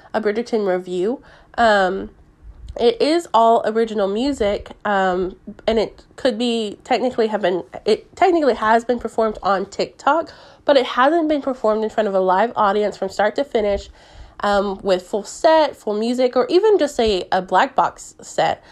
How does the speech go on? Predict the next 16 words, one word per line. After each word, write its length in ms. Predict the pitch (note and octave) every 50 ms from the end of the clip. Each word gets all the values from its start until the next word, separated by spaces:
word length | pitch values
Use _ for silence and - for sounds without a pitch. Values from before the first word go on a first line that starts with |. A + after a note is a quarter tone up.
| - - _ -
like, 260 | G3+ F#3+ D#3+ - - -
you 100 | - G3
know, 80 | F#3+ E3
like 100 | E3+ E3+
a 60 | E3+
thin 320 | - - G#3+ G3+ G#3 G3+
set, 380 | - - - E3 D#3+ - - _ -
um, 460 | F#3 F3+ E3+ E3+ E3+ E3+ F3+ F#3 - -
if 160 | - F#3+ F#3 -
you're 260 | F#3 F3+ F3+ - - _ - -
unfamiliar 400 | F3 F#3 F3+ - G3 F#3+ F3+ F#3
with 120 | F3+ F3+
the 80 | F#3 F#3
term. 320 | F3+ - A3+ G#3 G3+ F#3 -
It's, 340 | - B3 A3 - - - - - - - - - _ _ _ _ _ _ _ _ -
it's 360 | C#4 C4+ - - - -